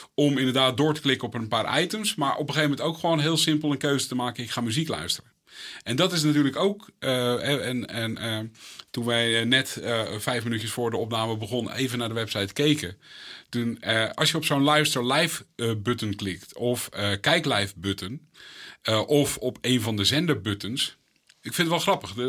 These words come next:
dan krijg je een klein pop-up windowtje, wat, eh, hè, dus een apart browser windowtje is, waarin je, nou, eh,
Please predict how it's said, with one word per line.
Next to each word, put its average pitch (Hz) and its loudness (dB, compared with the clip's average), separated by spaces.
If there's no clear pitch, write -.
dan 135 -4
krijg 160 4
je 139 0
een 143 2
klein 143 0
pop-up 185 -2
windowtje, 156 0
wat, 120 -4
eh, 117 -4
hè, 117 -2
dus 147 -2
een 123 -4
apart 127 -2
browser 127 0
windowtje 139 2
is, 147 -4
waarin 143 6
je, 131 6
nou, 101 -6
eh, 98 -4